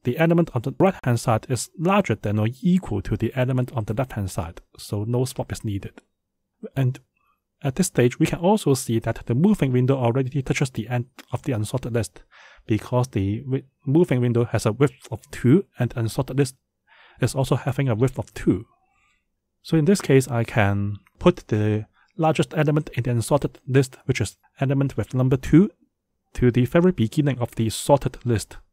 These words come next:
So the element with number two is already sorted. And now, only one unsorted element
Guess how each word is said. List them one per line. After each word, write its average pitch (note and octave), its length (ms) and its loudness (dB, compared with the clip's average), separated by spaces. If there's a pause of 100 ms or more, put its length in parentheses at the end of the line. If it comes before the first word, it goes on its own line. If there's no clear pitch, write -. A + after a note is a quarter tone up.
(500)
So C3+ 500 2
the C3 100 -2
element D#3 320 2
with - 220 -6
number D3+ 220 2
two F3 500 6 (260)
is B2 160 -2
already B2+ 360 0
sorted. A#2 640 -4 (1120)
And A#2 240 -2
now, A2+ 400 2 (360)
only G3 280 6
one F3+ 240 4
unsorted B2 420 -2
element D3+ 540 0